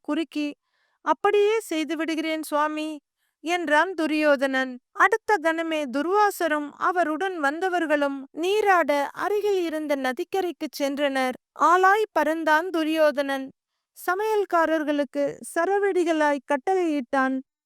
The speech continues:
அசுர வேகத்தில் அறுசுவை உணவு தயாரானது. இலையை விரித்து பரிமாறுவதற்கு தயாராக பண்ட பாத்திரங்களுடன் நின்றனர் பணியாட்கள். முனிவருக்கு பரிமாற பாத்திரத்தை கையில் ஏந்தி நின்றான் துரியோதனன்.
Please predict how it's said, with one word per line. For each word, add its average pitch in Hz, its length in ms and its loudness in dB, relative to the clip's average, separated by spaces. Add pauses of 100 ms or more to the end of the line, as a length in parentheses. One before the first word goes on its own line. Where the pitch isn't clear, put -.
(360)
அசுர 415 500 0
வேகத்தில் 311 640 -2 (100)
அறுசுவை 370 600 0
உணவு 311 360 0 (100)
தயாரானது. 277 880 0 (260)
இலையை 415 420 2
விரித்து 320 500 -4 (160)
பரிமாறுவதற்கு 330 920 -2
தயாராக 302 880 2 (460)
பண்ட 392 340 -2 (100)
பாத்திரங்களுடன் 311 960 0
நின்றனர் 302 580 -2
பணியாட்கள். 285 800 -2 (260)
முனிவருக்கு 403 640 2 (100)
பரிமாற 302 580 2 (140)
பாத்திரத்தை 370 680 0
கையில் 330 420 0
ஏந்தி 320 320 -2
நின்றான் 294 500 -2
துரியோதனன். 285 800 -2